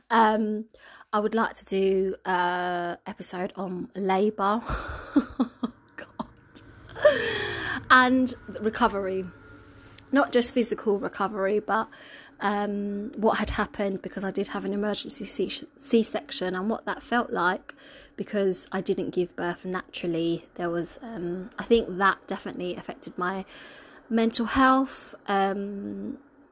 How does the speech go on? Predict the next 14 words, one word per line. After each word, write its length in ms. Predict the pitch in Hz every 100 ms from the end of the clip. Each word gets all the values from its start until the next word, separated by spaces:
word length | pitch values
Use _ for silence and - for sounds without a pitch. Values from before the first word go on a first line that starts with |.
| _ - - - _ _ -
because 680 | 214 - 220 202 208 202 -
I 80 | 190
think 380 | - 214 208 -
I 60 |
put 260 | 180 - -
a 60 | 185
lot 160 | 208
of 160 | 208 -
pressure 580 | 196 - 190 196 196 208 - - - - - -
on 140 | 196
myself 500 | 196 190 - 180 -
that 120 | 175 -
I 80 |
failed. 800 | 180 - - 185 - - 180 -